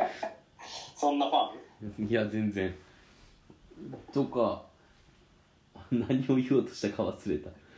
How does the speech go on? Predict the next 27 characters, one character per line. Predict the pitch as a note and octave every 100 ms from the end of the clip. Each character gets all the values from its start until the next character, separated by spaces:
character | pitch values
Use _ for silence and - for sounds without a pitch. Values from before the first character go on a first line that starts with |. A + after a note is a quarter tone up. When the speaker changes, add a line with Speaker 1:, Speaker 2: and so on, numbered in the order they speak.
| - - -
Speaker 2:
<laughs> | -
え | A#2 - C3 -
っ | -
と、 | B2+ - - - - - - - - - _ _ _ _ _ _ _ _ _ _ _ _
あ | - G#2+ -
と、 | A#2 A2 - - _ _ _ _ _ _ _
Speaker 1:
で | G#2
も | G#2+
ほ | C3+
ん | D#3+ D#3+
ま | E3
に | D#3+
あ | B2+
れ | A#2+
や | G#2+
も | G2+
ん |
な、 | A#2 B2
気 | - D#3+
分 | C3 G#2 -
だ |
よ | - -
な。 | G#2 G#2 - - - - -
Speaker 2:
そ | - - A#2
う | G#2+ F#2+ E2 C#2
や | -
な、 | -